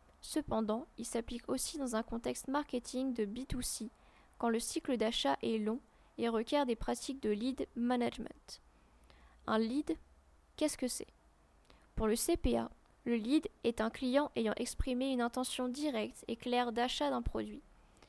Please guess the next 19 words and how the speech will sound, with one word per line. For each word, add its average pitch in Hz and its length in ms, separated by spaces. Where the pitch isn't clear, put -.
Il 233 80
s'agit 262 320
d'un 262 140
client 240 300
potentiel 240 800
dont 214 100
l'intérêt 277 480
pour 240 160
votre 214 360
offre - 420
est 233 100
plus - 640
ou 233 80
moins 233 380
avéré. 233 480
Dans 226 160
un 220 80
contact 277 500
direct, 247 720